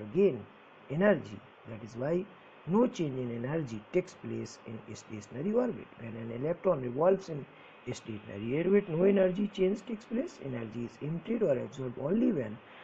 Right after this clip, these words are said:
the electron jumps from one orbit to other orbit, or, uh, it comes from one to another orbit. Now, exercise number ten.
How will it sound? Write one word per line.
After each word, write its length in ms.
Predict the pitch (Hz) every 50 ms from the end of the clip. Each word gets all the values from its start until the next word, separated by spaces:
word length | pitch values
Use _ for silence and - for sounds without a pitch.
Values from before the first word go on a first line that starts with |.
| - - - -
the 140 | - 117 110
electron 580 | 113 120 127 127 - - 190 175 139 113 107 104 101 113
jumps 360 | 127 127 180 180 - - -
from 360 | - - 107 104 104 107 107
one 240 | 143 170 - - - -
orbit 360 | - 120 110 101 101 113 113 - - -
to 180 | 233 320 349 - - -
other 280 | - 214 262 277 240 - - -
orbit, 340 | - 104 92 90 85 104 101 - - -
or, 240 | 120 123 117 113 107 113 - - - - - -
uh, 160 | 139 139 131 - - - - -
it 200 | - 117 - - -
comes 340 | 196 196 175 127 104 - - - -
from 320 | - 110 110 107 107 104
one 320 | 123 165 190 196 160 - - - - - - -
to 140 | 165 254 285 - -
another 380 | 127 127 120 110 104 - 101 - - - -
orbit. 200 | - 113 104 - - - - - - - - - - - - - - - - - - - - - - - - - - - - - - - - -
Now, 360 | - 214 233 226 175 127 117 - - -
exercise 720 | 165 180 - - - 202 190 - 208 208 214 220 214 190
number 420 | 160 143 131 135 131 135 131 135 135 - -
ten. 260 | 220 214 208 143 -